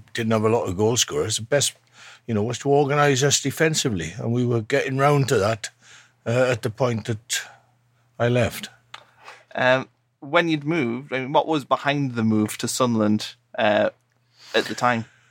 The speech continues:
Speaker 1: Well, I'll, I'll tell you a story. In nineteen fifty-three, which is going back an awful long time, Sunderland went down to play Swansea City, or Swansea Town as it was then, in the f-,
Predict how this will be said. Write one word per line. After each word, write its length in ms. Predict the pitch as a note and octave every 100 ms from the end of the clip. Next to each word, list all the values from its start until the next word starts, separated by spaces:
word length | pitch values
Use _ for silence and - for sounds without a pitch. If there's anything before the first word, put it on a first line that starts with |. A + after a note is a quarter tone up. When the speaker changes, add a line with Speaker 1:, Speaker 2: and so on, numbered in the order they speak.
| _ _
Speaker 1:
Well, 240 | G3 G3 F#3+
I'll, 160 | F3+ F#3+
I'll 120 | F#3+
tell 220 | F3+ A3 A#3
you 120 | A3+
a 60 |
story. 420 | - - E3 D#3+ D#3+
In 120 | F3
nineteen 380 | G#3+ A#3 A3+ G3+
fifty-three, 760 | F#3+ - E3 - F3 D3+ G2+
which 220 | C#3+ -
is 100 | C3+
going 280 | D3 D#3 D3+
back 200 | D#3 D#3
an 80 | D#3
awful 360 | G3 G3 G#3
long 320 | F#3 E3 C#3+ C3
time, 540 | - C#3+ G#2+ A2 C3+
Sunderland 520 | - F#3 G#3 G#3 G3+
went 240 | F3 F3+ D#3
down 280 | D#3+ D#3 -
to 100 | C3+
play 260 | D3 C#3+
Swansea 540 | B2+ - D#3 D#3 C#3+ C#3
City, 540 | - D3 - - A2
or 140 | C3 C3+
Swansea 460 | - C3 A#2+ C3+
Town 300 | A2 D#3 E3+
as 140 | A2 G2+
it 60 |
was 260 | G#2+ G#2+ G#2
then, 380 | A#2+ F2+ G2 G#2+ _ _ - _ _ _ _ -
in 240 | C3 C3
the 80 | C3+
f-, 300 | B2+ - -